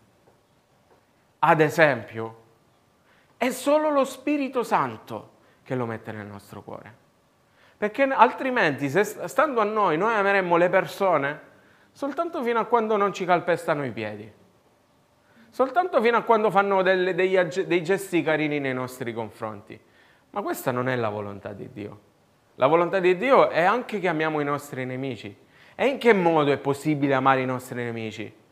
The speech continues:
Soltanto attraverso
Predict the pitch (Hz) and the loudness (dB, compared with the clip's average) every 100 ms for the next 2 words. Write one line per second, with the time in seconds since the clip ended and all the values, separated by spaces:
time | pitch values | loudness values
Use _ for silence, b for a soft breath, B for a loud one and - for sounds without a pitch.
0 | b b b _ _ - 143 139 - 139 | b b b _ _ -2 -2 -2 4 4
1 | 117 113 - 151 - - - _ - 143 | 4 -2 -2 0 0 -8 -20 _ -2 -2
2 | 165 190 190 156 117 113 - 131 139 - | 0 4 4 4 2 -4 -6 -4 -4 -12